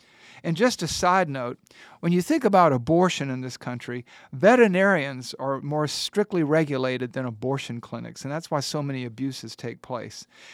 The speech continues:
And so what the Texas law sought to do was to regulate abortion, which it's entitled to do. And it, it doesn't strike down abortions. Uh, but what the problem here is, is that abortion is part of the religious creed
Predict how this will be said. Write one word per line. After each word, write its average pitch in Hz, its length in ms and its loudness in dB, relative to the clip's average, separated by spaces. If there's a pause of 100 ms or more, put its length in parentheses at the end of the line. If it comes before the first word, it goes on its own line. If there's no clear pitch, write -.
(180)
And 151 100 -8
so 160 140 0
what 175 160 2
the 165 60 -4
Texas 233 500 -2
law 165 180 4
sought 156 320 0
to 139 80 -6
do 135 300 -4 (240)
was 147 140 -2
to 147 100 -6
regulate 151 420 0
abortion, 165 540 -4 (100)
which 151 320 -6 (220)
it's 202 200 0
entitled 151 500 -2
to 180 100 -2
do. 220 220 -4 (1120)
And 160 180 -4
it, 165 220 -6
it 165 100 -6
doesn't 196 380 0
strike 180 420 0
down 180 240 2
abortions. 127 720 -8 (580)
Uh, 127 300 -4 (400)
but 156 160 2
what 151 300 -2
the 147 80 -4
problem 233 560 4
here 131 260 -2
is, 139 300 -4
is 143 240 -6
that 147 280 0
abortion 147 600 0
is 135 100 -8
part 151 380 0
of 135 100 -8
the 131 80 -4
religious 135 460 -2
creed 139 580 0